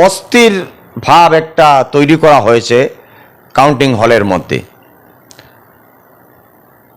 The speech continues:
তথাপি আমাদের প্রার্থী কাউন্টিং হলের মধ্যে রিটার্নিং অফিসার যে রায় দিয়েছেন, সেই রায় মেনে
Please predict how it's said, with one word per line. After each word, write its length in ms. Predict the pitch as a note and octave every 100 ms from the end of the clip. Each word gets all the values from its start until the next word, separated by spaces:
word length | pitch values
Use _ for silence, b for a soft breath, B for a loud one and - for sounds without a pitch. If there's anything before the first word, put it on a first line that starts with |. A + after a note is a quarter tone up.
| _
তথাপি 460 | C#3+ F3+ A3+ G3+ D#3+ B2+ - _ _ _ _ _ _ _ _ - C3+
আমাদের 280 | D3+ D3+ C3+
প্রার্থী 380 | C#3+ D3 - D#3 C#3+ - - _ _ _ _ _ _ - _ _ _ _ _ _ _ _ _ - -
কাউন্টিং 400 | D3 D#3+ D#3+ D#3+ C#3+ C#3 - _ _ _ _ _ _ _ - - _ _ _ _ -
হলের 340 | G#2+ C#3 D#3+ D#3
মধ্যে 280 | D3 A#2+ D3 C3+ B2+
রিটার্নিং 340 | C#3 C#3+ D3 C#3+
অফিসার 340 | B2+ B2+ C3+ A#2+ - G#2+
যে 80 | A#2+ A2
রায় 200 | B2 C3+
দিয়েছেন, 380 | B2 C#3 - C#3 C3 - b b b b -
সেই 160 | C#3 B2+ A#2
রায় 200 | B2+ B2+
মেনে 240 | A#2 C#3